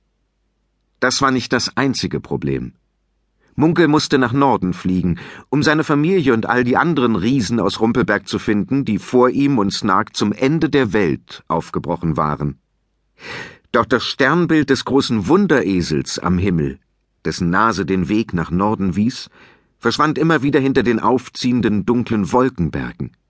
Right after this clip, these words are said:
Munkel war in Gefahr, sich zu verirren.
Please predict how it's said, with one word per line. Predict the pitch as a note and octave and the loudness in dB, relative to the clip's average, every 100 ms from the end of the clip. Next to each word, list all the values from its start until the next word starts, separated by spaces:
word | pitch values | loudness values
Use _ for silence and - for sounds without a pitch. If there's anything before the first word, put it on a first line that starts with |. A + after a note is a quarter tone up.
| _ _ _ _ _ | _ _ _ _ _
Munkel | G2 C#3+ C#3 C3+ | 0 2 4 4
war | G#2+ A#2+ | 4 2
in | A#2 | 2
Gefahr, | G2+ F2+ A2+ A2 G2+ | 0 0 4 4 2
sich | G#2+ - | -2 -4
zu | A2 | -6
verirren. | - A2 - F2 A#1 A1+ | -4 -6 -4 -6 -6 -14